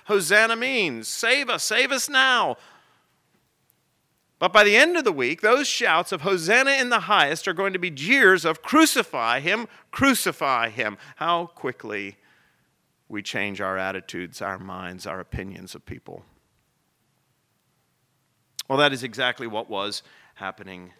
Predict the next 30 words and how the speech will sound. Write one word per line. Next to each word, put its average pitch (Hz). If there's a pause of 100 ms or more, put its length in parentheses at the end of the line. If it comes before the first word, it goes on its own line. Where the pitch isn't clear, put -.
(220)
here. 98 (500)
You 254
have 269
to 220
ask 208
yourself, 156
what 208
was 208
it 156
that 170
changed 214
their 202
mind? 202
Why 254
were 214
they 180
grumbling? 165
Why 208
were 254
they 226
murmuring 180
against 180
the 190
Lord? 208
Well, 160
it's -
obvious 165
from 139
the 127
text. 170